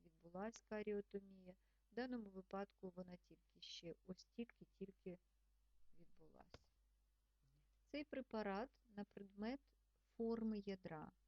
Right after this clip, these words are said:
Форма ядра відповідає, апроксимує форму клітини. Але бувають виключення.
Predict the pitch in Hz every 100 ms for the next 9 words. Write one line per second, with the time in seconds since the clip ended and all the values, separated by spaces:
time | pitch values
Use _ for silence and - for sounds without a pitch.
0 | - - - - - 330 311 226 196 180
1 | 175 170 196 - 202 _ 196 196 196 233
2 | 262 240 247 _ - 180 208 - - 202
3 | 202 220 233 226 - 196 202 208 - 180
4 | - 160 143 - _ - - - 202 214
5 | 247 302 339 294 190 185 - 170 - -
6 | - -